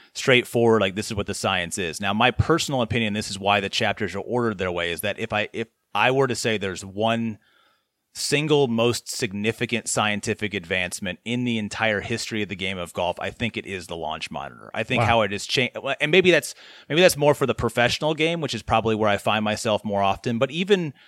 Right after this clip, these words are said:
Speaker 1: I mean, I just think about how the little ways that it's come into my game, what it's meant from a club fitting standpoint in my own personal game or other people's sort of games. So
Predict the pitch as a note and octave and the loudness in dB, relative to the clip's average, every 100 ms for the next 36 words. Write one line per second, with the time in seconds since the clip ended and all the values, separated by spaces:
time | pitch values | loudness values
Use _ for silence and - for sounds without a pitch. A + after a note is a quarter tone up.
0 | - - _ _ - A#2+ B2+ A#2 D3+ - | -20 -20 _ _ -6 -2 4 4 2 -2
1 | D#3 C3 A#2+ - - A2+ A#2 A2+ A#2+ A#2 | -2 4 4 4 2 4 4 2 2 2
2 | B2 A#2+ A#2+ A2+ C3 B2+ A#2+ A2+ D#3+ A2 | 2 2 -2 -2 -2 0 2 2 2 0
3 | C2+ D#2 G#2+ - A2 A2 - A#2 - B2 | -6 -4 -4 -2 -2 -2 -2 -6 -2 -2
4 | B2 A2 F#2 F2 - F2+ F2 F#2 D#2+ - | -2 -2 -4 -4 -6 -6 -4 -6 -6 -6
5 | F#2+ F#2+ G#2 G2+ C3 B2+ A#2+ F#2+ F2+ E2+ | -4 -2 -2 -4 -4 -4 -4 -4 -4 -4
6 | F2+ A2+ A2+ A2 G2 - G2+ E2 E2+ D#2 | -2 -2 -2 -4 -4 -6 -6 -6 -4 -4
7 | C2+ - C3 A#2+ | -6 -4 2 4